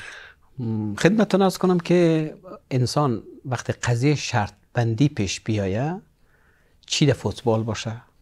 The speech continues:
هر چیزی که خدمت شما عرض کنم در او شرط بندی باشه، جایز نیست. پس حتی شرط بندی رقم می‌تونه شرط بندی باشه. مثلاً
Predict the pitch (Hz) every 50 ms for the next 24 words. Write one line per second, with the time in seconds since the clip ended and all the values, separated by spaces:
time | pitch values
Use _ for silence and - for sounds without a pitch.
0 | _ _ _ _ _ _ _ _ _ _ _ _ _ _ - - - 180 202 175
1 | - - - - 156 151 151 143 - 151 143 127 - - 123 123 123 127 127 -
2 | 123 123 123 120 - - - 127 123 120 113 117 117 117 117 113 - - - -
3 | - 104 - - - 113 107 107 104 104 104 104 - 104 104 - - - 131 147
4 | 151 151 151 147 151 160 - _ _ _ _ _ - - 131 110 104 101 95 -
5 | - 110 - - - - - - - _ _ _ _ _ _ _ _ _ _ _
6 | _ _ _ _ _ _ _ _ _ _ - 123 113 - - - - - 165 165
7 | - - 156 151 - 135 123 110 - - 127 123 131 160 180 196 - - 117 110
8 | 110 104 - 104 101 - - 98 95 - - 104 104 101 113 104 98 - - 101
9 | 107 - _ _ _ _ _ _ - 120 151 143